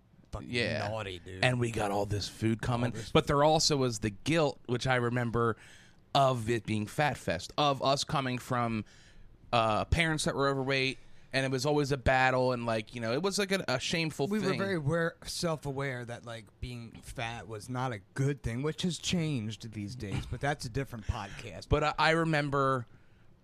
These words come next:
Speaker 2: uh, w-, I think it was before or after. I can't remember if it was before or after, but I was so excited about it. I think it might have been f-, before that I go,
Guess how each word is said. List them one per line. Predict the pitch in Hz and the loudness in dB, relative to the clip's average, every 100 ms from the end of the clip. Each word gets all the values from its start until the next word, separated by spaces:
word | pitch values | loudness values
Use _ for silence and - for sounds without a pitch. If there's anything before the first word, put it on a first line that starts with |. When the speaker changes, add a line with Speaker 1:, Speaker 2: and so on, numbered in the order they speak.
| - | 0
Speaker 2:
uh, | 131 123 117 - | 4 4 2 2
w-, | 143 135 | 0 2
I | 127 | 2
think | - 175 | 2 0
it | 208 | 2
was | 190 | 0
before | 156 190 165 - 175 196 208 | 0 -2 -2 2 4 6 4
or | 170 156 - | 4 0 2
after. | 131 120 123 | 2 2 -2
I | |
can't | 123 165 | 0 2
remember | 175 160 | 2 2
if | 151 | 0
it | |
was | 131 | 0
before | 123 139 143 | 0 0 0
or | - | 2
after, | 120 - 110 104 - - - - - | 0 0 0 -2 -4 -20 -20 -20 0
but | 156 147 139 - - - 117 | 4 4 2 -2 -12 -18 4
I | 147 | 6
was | 180 165 | 8 4
so | - 170 | 4 2
excited | 131 - 170 165 135 | 2 2 4 4 2
about | 110 110 | 2 4
it. | 107 | 4
I | |
think | 135 151 | 2 2
it | |
might | 139 | 2
have | 123 | 2
been | 117 | -2
f-, | 98 - - 110 | -6 -12 -16 -4
before | 120 110 - 151 131 107 104 - - - - | -2 -2 0 2 4 4 0 -6 -20 -20 0
that | 143 | 4
I | 143 | 4
go, | 127 147 131 | 4 2 2